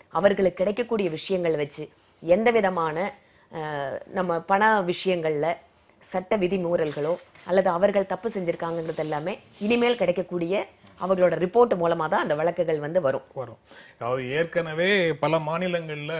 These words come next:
Speaker 2: ம், பாரதிய ஜனதா கட்சிக்கு கிடைத்த வெற்றிக்கு micro management of voters, அது, அதுல வந்து
Speaker 1: Yes.
Speaker 2: நாங்க வல்லவர்கள் அப்படின்னு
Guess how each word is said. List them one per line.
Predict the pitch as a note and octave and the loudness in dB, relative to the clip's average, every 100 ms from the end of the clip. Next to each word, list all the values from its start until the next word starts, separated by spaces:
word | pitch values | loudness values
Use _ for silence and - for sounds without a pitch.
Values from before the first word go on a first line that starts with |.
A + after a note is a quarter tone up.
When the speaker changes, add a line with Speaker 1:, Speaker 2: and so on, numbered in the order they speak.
| D3 C3 A2+ G#2+ G2+ | -4 -4 -6 -10 -12
Speaker 2:
ம், | G2 G#2+ G2 G2+ G2 G2 G2 - G#2 G#2+ B2 | -18 -20 -20 -20 -20 -20 -20 -20 -20 -10 -4
பாரதிய | D3+ D3+ | -4 -4
ஜனதா | C#3 C3+ B2+ | -6 -6 -8
கட்சிக்கு | A2+ C3 A#2+ | -8 -12 -10
கிடைத்த | A#2+ A#2 A2+ | -10 -8 -10
வெற்றிக்கு | A#2+ B2 D#3+ B2 C#3+ F3+ _ _ _ _ C3 | -10 -8 -10 -8 -12 -14 _ _ _ _ -8
micro | D3+ D#3+ F#3+ | -6 0 0
management | E3 D#3 D3 D3 C#3 | 0 -4 -6 -8 -4
of | C3+ B2+ | -4 -4
voters, | B2 B2 B2+ - - - - - | -8 -4 -4 -6 -12 -18 -20 -10
அது, | C3 B2 A#2+ A#2 | -10 -6 -6 -6
அதுல | B2 B2+ | -6 -6
வந்து | B2 C3 | -6 -4
Speaker 1:
Yes. | D3 | -4
Speaker 2:
நாங்க | C3+ B2 | -4 -4
வல்லவர்கள் | A#2+ C#3+ D#3 C3+ C#3+ C#3 | -4 -2 -2 -2 -6 -8
அப்படின்னு | A#2+ B2+ B2+ C#3+ | -8 -10 -10 -10